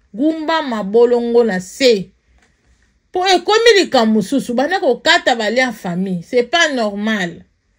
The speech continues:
Mpona poto bapesa bino ba opportunité nyonso.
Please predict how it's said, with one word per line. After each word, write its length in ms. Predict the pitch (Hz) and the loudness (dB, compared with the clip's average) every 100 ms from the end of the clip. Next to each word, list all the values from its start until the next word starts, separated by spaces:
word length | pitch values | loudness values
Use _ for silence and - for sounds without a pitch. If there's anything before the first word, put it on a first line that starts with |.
| _ _ _ - _ | _ _ _ -20 _
Mpona 340 | - 359 370 | -8 -2 -2
poto 300 | 349 480 480 370 | 4 4 4 2
bapesa 320 | 294 311 349 | 0 -2 -4
bino 180 | 320 302 | -2 0
ba 100 | 240 | 0
opportunité 760 | 185 214 202 220 214 190 254 | 0 -8 -8 -4 -4 -4 -4
nyonso. 540 | 233 220 190 - 185 | -2 -4 -6 -10 -12